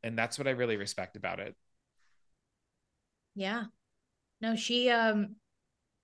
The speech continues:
Speaker 2: she's a heartbreaking character and someone that I too related to a lot. Um, that anxiety, that, that one scene where she's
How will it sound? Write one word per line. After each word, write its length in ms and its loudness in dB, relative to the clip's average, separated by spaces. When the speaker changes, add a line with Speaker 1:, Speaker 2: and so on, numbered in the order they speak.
Speaker 2:
she's 280 0
a 60 4
heartbreaking 920 2
character 680 -2
and 500 -4
someone 420 -4
that 280 -2
I 200 4
too 340 -2
related 400 0
to 100 -4
a 60 0
lot. 380 2
Um, 460 0
that 220 10
anxiety, 580 8
that, 140 0
that 200 4
one 320 2
scene 400 2
where 120 2
she's 600 2